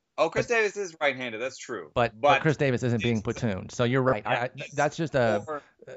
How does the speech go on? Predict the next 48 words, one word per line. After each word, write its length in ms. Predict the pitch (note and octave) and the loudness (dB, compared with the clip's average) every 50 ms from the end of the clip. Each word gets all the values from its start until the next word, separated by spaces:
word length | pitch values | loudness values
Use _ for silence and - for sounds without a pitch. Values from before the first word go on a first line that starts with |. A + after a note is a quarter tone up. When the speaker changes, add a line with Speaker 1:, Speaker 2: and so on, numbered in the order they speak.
| B2 B2 A#2+ - | -16 -18 -12 -10
Speaker 2:
to 140 | C3+ B2 A#2 - - | -10 -10 -10 -4 0
Speaker 1:
that 80 | F3 | 0
would 100 | F#3 F3 | 2 2
be 60 | E3+ F3+ | 0 -2
a 140 | E3 D3+ C#3 | -4 -4 -4
waste 320 | D#3 D3+ D#3+ D#3 - - - | -2 -2 -2 -2 -6 -10 -18
of 40 | _ | _
his 180 | B2+ B2 A#2 - | -14 -14 -14 -16
talents, 460 | - - B2 A2+ G#2 G2+ F#2 E2 - | -8 -6 -6 -4 -4 -6 -10 -14 -14
I 40 | F#2 | -14
think. 100 | F2 - - | -14 -8 -6
Speaker 2:
Exactly. 340 | E3+ C#3 C3+ E3 C#3+ A2+ A#2+ | -6 -2 0 0 0 2 0
Speaker 1:
I 40 | C3 | 0
Speaker 2:
That's 160 | C#3 C#3 C3 | 0 -2 -2
Speaker 1:
think 80 | C#3 | -6
Speaker 2:
to 40 | D#3+ | -8
Speaker 1:
he 40 | D#3 | -8
Speaker 2:
set 160 | - - E3 D3 | -4 -4 -4 -2
the 60 | B2 | -2
Speaker 1:
could 100 | C#3 B2+ | -2 -2
Speaker 2:
record 280 | C#3 C#3+ - D#3+ C#3+ | -2 -2 -4 -6 -10
straight, 320 | - - - E3 D3+ C#3 - | -10 -8 -6 -6 -6 -6 -4
not 280 | B2+ B2+ B2 B2+ B2 | -4 -4 -4 -4 -4
to 80 | - C3+ | -8 -10
suggest 460 | - - B2+ A2+ B2 A#2+ A#2 G#2+ - | -10 -8 -4 -2 0 0 0 0 -2
that 160 | A2+ G#2 G#2 | -4 -4 -2
there 140 | - A2+ A2 G#2+ | 0 0 0 0
would 120 | G#2+ F#2+ | 0 0
be 80 | G#2+ G#2+ | -2 -2
a 80 | G2+ | -2
platoon 380 | - G#2 G2 - - B2+ A#2+ A2+ | -2 -6 -8 -4 -2 -2 0 0
or 40 | G#2+ | 0
anything. 220 | G#2+ G#2 A#2 G#2+ | 0 0 -2 -4
Chris 200 | - - A#2+ G#2+ | -4 -4 -4 0
Davis 260 | - A#2+ A#2 A2 G2 | 0 0 2 0 -2
is 80 | G#2 F#2+ | -4 -6
going 280 | - - A#2 A#2 B2 | 0 2 2 2 4
to 60 | B2 A#2 | 2 2
be 120 | B2 A#2+ | 0 0
the 80 | A2+ A2 | 0 -2
starter 320 | - - A#2+ A2 G#2+ G#2+ | -2 0 2 2 2 2
unless 260 | G2+ G2+ G#2 A2 G#2 - | 0 0 0 -2 -2 -2
he 80 | A#2+ | -2
goes 220 | A2 A2 G#2+ G#2 G#2+ | -2 0 0 0 0
in 40 | |
a 40 | G2+ | 0
massive 600 | F#2 F#2+ G2+ G#2 A2 A2 A#2 A#2+ A2+ - - A2 | 0 0 2 4 4 4 4 2 0 -2 -6 -10
slump. 420 | - - - A#2 A2 G#2+ G#2 G#2+ | -10 -10 -6 -2 -2 -2 -2 -2